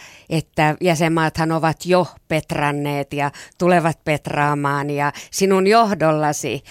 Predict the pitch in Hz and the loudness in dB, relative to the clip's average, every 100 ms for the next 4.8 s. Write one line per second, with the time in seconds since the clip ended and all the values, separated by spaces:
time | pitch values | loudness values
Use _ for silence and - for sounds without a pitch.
0 | - - 160 151 147 - - _ 160 147 | -10 -2 0 2 0 -4 -20 _ -2 -2
1 | 151 147 143 143 139 156 - - - - | 0 -2 -2 -2 -2 -4 -8 -14 -18 0
2 | 180 175 175 185 175 170 170 175 196 170 | 0 2 0 2 2 4 4 2 0 0
3 | 180 175 170 - 151 190 170 185 190 196 | 0 -2 -4 -8 -2 0 0 2 2 2
4 | 175 - 185 208 165 165 139 | 0 0 -2 0 0 -2 -2